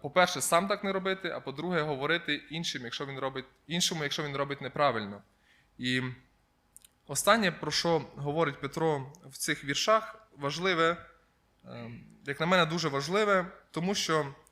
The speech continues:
він говорить: "Повністю покладіть надію на благодать". Повністю покладіть надію на благодать, тобто благодать, яка прийшла разом, до нас разом з Ісусом. Е, мені легко покладати надію на Ісуса, на, на Бога, покладати надію,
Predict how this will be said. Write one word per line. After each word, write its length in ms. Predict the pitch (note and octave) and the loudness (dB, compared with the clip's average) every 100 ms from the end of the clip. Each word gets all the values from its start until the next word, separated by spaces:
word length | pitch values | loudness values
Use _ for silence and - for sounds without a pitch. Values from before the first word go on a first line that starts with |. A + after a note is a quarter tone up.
| _ | _
він 180 | C#3 F3+ | -6 0
говорить: 420 | F3 F3+ E3+ D3 | 2 4 2 0
"Повністю 480 | - F#3+ F#3+ F#3 - | -2 0 0 -2 -6
покладіть 380 | - D3+ D3 E3 | -4 -4 -4 -6
надію 420 | D#3+ C3 D#3+ C#3 | -6 -4 -4 -4
на 360 | C3 B2+ B2+ B2 - _ _ | -4 -2 0 -2 -10 _ _
благодать". 680 | A#2+ C3 B2+ B2+ B2 G2 - _ _ _ _ _ _ _ | -10 -8 -6 -6 -6 -8 -16 _ _ _ _ _ _ _
Повністю 360 | - G#3+ F#3+ E3+ | 0 2 2 -2
покладіть 260 | D#3+ E3 D#3+ | -2 -2 -2
надію 260 | C#3+ D#3 | -4 -2
на 100 | C#3 | -2
благодать, 640 | B2+ B2+ C#3+ D#3 F3+ F3 - - | -2 -2 0 2 2 0 -14 -10
тобто 400 | D#3 - C3+ B2+ | -10 -8 -6 -6
благодать, 560 | B2 C3 D3 F#3 F#3 | -4 -4 2 2 2
яка 300 | C#3+ D#3 D3 | -2 2 2
прийшла 460 | C#3 - - - D3 | 2 -6 -10 -2 2
разом, 420 | D#3 D#3+ D3 C#3 - | 2 0 -4 -10 -10
до 80 | |
нас 220 | C#3+ D3+ - | -4 -2 2
разом 380 | D#3 D#3+ C#3+ | 0 0 -6
з 320 | B2+ C3 C#3 C3 _ _ _ | -6 -2 -2 -4 _ _ _
Ісусом. 460 | D3 C#3+ C#3+ - A2 G#2+ _ _ _ _ _ _ _ _ _ - | -4 -2 -2 -6 -10 -14 _ _ _ _ _ _ _ _ _ -8
Е, 260 | B2+ B2 B2+ | -2 0 0
мені 640 | D3 G#3 A#3 F#3+ D#3 - _ - - | 2 4 4 2 -4 -14 _ -20 -20
легко 500 | A#2 C3 G3 G#3+ E3 | -10 0 2 2 -6
покладати 680 | - C#3 D#3 E3+ F3 D3 C3+ | -6 -8 0 0 0 -2 -2
надію 540 | B2+ C3+ C#3 E3 F3 | -4 -6 -6 -4 -6
на 140 | D3 C3+ | -4 -6
Ісуса, 440 | C3 - G3 D#3 | -6 -8 -10 -10
на, 140 | C3+ C3 | -6 -4
на 140 | C#3 | -4
Бога, 420 | C#3 F#3 F#3 D3 | -2 2 4 4
покладати 400 | C#3+ C3+ D#3+ D#3+ | 2 -2 -2 -2
надію, 460 | C#3+ C#3+ F#3+ F#3 | -6 -4 -4 -4